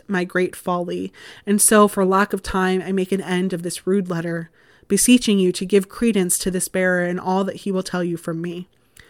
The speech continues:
Written by the hand of your entire servant, H R." So this is the letter that I sort of mentioned in my episode about Anne Boleyn, where it seems like she's like, "Nah, dude,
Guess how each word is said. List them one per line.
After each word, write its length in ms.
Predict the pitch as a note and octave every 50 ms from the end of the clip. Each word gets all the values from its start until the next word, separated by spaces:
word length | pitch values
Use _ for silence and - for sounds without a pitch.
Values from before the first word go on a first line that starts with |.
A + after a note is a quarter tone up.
| - - - - _ _ _ _
Written 300 | - A#3 C4 C#4 B3+ B3
by 140 | A#3 A3 G#3
the 100 | G3+ F#3
hand 380 | F3+ G3 G3 G3+ G3 G3 G3+ G3
of 160 | C#3+ F#3 -
your 180 | F#3+ F#3 F#3
entire 640 | F#3 - - G3+ F#3+ - - - F#3+ F#3+ F#3 F#3 F#3
servant, 640 | F3+ - - - E3 E3 D#3+ E3 D#3+ E3 E3 - - _
H 320 | - F3 F#3+ F#3+ F#3+ - -
R." 400 | - F3 - - - - - - _ _ _ _ _ _ _ _ _ _ _ _ _ _ _ _ _ _ _ _ - - - - - - -
So 140 | - - C4
this 180 | A#3+ C#4+ C#4+ -
is 120 | A4 A4+
the 80 | - E4+
letter 240 | B3 A3 G#3 G#3 G#3
that 120 | G3+ F#3+
I 40 | F#3
sort 220 | F3+ - G3 G3
of 60 | F#3 F3+
mentioned 560 | F3+ E3+ F3+ F#3+ - G#3 G#3 G#3+ A3+ A#3 - - _
in 400 | - G3 F#3+ F#3+ F#3 F#3 F#3 F3+ - _ _ _ _ _ _ -
my 240 | G3+ G3+ G3+ G3 F3+
episode 360 | E3+ F3+ F#3 G3+ - G3+ G3
about 260 | - E3 E3+ F3+ -
Anne 160 | A3 A3 A#3
Boleyn, 420 | A3+ B3 B3+ C4 C4+ C4+ C#4 C#4 C#4 - - - - - _
where 480 | G#3+ G#3+ A#3 A3 G#3+ G#3 G3+ - - _
it 200 | A#3 A#3 A#3 -
seems 320 | - - B3 C#4 D#4+ D#4+
like 200 | F#4+ F#4 E4 -
she's 300 | - - - C4 B3 A3+
like, 220 | B3 A#3+ A3 A3+ _ -
"Nah, 420 | A3+ A3+ A#3 A#3 A3+ G#3+ G#3 G3
dude, 500 | G3 G3 G#3+ G#3+ G#3+ G#3+ G#3 G3 F#3+ F#3+